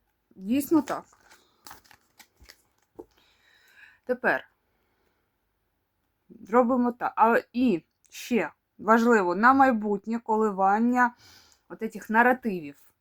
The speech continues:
проросійських. Також вони закладають, типу, українська влада нічого не може, захистити не може,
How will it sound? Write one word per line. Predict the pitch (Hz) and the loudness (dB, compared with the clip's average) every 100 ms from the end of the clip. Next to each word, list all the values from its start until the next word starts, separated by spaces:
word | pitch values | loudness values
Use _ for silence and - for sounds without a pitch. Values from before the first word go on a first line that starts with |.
| _ _ | _ _
проросійських. | 170 175 180 - 139 - - - | -8 -6 -8 -14 -20 -20 -20 -14
Також | 208 202 262 226 | -10 -2 0 0
вони | 202 196 | 0 -2
закладають, | 185 190 214 190 175 156 - | 0 0 0 2 2 2 -4
типу, | 196 202 | -14 -12
українська | 190 220 214 - | -8 -6 -6 -6
влада | 220 196 196 | -2 0 -2
нічого | 190 190 | -4 -4
не | 180 | -2
може, | 208 285 262 | 2 2 2
захистити | 202 - - 196 185 | -4 -8 -14 -10 -6
не | 190 | -2
може, | 240 285 277 | 0 0 -4